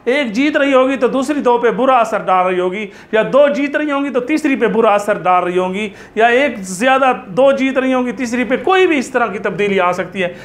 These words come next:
ये shoot करेंगी, इसको गि-, गिराएंगी, ये shoot करेंगी, इसको गिराएंगी, ये shoot करेंगी, इसको गिराएंगी, ये अकेली भागेगी, इनको affect करेगी, ये अकेली भागेगी, इनको, ये, मतलब है, एक दूसरे को inversely कम,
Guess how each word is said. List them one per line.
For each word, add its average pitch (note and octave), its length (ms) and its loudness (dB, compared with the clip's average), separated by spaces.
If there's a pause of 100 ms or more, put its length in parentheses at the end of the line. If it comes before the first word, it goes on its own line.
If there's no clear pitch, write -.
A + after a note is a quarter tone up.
(140)
ये A#3+ 180 2
shoot C4+ 400 -2
करेंगी, B3+ 400 4 (240)
इसको G#3+ 260 0
गि-, D#3+ 260 -4
गिराएंगी, C#3+ 520 -2 (300)
ये A3+ 140 2
shoot C4 280 -2
करेंगी, B3 300 2
इसको A#3 280 0
गिराएंगी, D#3+ 420 0
ये A3 180 -2
shoot A3+ 220 -4
करेंगी, A#3+ 300 0
इसको A3 280 0
गिराएंगी, E3 380 2
ये A3+ 180 2
अकेली B3+ 340 2
भागेगी, B3 460 0
इनको B3 220 -4
affect G3 300 -4
करेगी, D#3 300 -6 (300)
ये C4 220 2
अकेली B3+ 260 2
भागेगी, A#3+ 460 0
इनको, B3+ 240 -2
ये, G#3+ 180 -6 (240)
मतलब D#4 340 4
है, D#4 160 0
एक D4 200 -4
दूसरे B3+ 260 -4
को C4 140 0
inversely B3 440 0
कम, F#3+ 240 -2